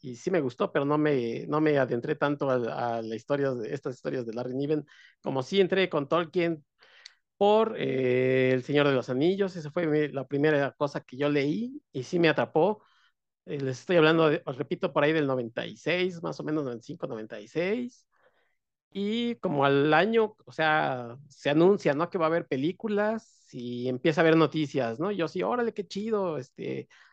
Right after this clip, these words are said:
la verdad es que a mí sí me emocionó mucho la, la adaptación de estos libros. Empecé a, a retroceder en la historia, por así decirlo, leí El Hobbit,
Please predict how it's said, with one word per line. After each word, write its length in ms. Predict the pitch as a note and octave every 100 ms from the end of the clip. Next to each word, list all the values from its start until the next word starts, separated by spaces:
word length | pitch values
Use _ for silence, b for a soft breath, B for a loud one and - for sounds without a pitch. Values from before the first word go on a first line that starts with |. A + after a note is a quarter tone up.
| b
la 140 | - D3+
verdad 180 | D#3 F#3+
es 80 |
que 60 | F#3+
a 20 |
mí 120 | F3 F3+
sí 120 | G#3
me 120 | F#3
emocionó 460 | D3+ C3 C#3 C#3+ F3+
mucho 260 | F#3 F3+
la, 480 | E3+ C3 B2 A#2+ B2 _ -
la 120 | D3
adaptación 720 | D#3 D#3 - C#3+ - F3 F#3
de 80 | F3+
estos 240 | E3 E3 D3
libros. 420 | E3 F#3+ G#3 - _ _ _ _ _ _ _ _
Empecé 800 | D#3+ D#3 D3+ D#3+ - F3+ F#3 F#3
a, 720 | D#3 C3+ B2 A#2+ - C3+ B2 B2+ -
a 100 | -
retroceder 640 | C3 C#3+ - C3+ D3+ E3 F3
en 80 |
la 80 | D3+
historia, 360 | B2+ D#3 D#3+ D3+
por 140 | C3+
así 160 | A#2 D3
decirlo, 540 | D3 - F3+ F3 E3+
leí 400 | D#3+ B2+ C#3 D3
El 120 | C#3 -
Hobbit, 340 | D#3+ D#3+ F3+